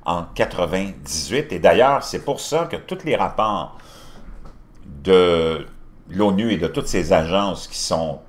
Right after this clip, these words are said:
très louches veulent éliminer cette année-là. Ils veulent partir à partir de quatre-vingt-dix-neuf, parce que quatre-vingt-dix-huit a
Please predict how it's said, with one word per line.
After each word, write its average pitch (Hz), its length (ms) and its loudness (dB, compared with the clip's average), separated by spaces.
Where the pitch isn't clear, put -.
très 117 340 0
louches 131 640 -4
veulent 113 340 8
éliminer 117 400 2
cette - 240 -4
année-là. 85 360 4
Ils 95 100 0
veulent 82 160 0
partir - 340 -2
à 82 60 -2
partir 82 380 -4
de 78 100 -4
quatre-vingt-dix-neuf, 82 1040 -4
parce - 240 -8
que - 160 -14
quatre-vingt-dix-huit - 2250 -10
a 90 140 2